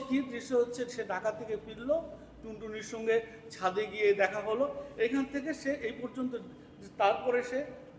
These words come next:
শৈশবে চলে গেল, শৈশবে চলে গেল এবং তারপরে লম্বা সময় ধরে আর কোনো দৃশ্য নাই, মানে আর কোনো শো নাই, শুধু তেল,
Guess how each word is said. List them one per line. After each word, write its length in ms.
শৈশবে 420
চলে 220
গেল, 140
শৈশবে 400
চলে 200
গেল 120
এবং 240
তারপরে 280
লম্বা 600
সময় 460
ধরে 280
আর 100
কোনো 240
দৃশ্য 380
নাই, 220
মানে 240
আর 180
কোনো 220
শো 400
নাই, 220
শুধু 280
তেল, 200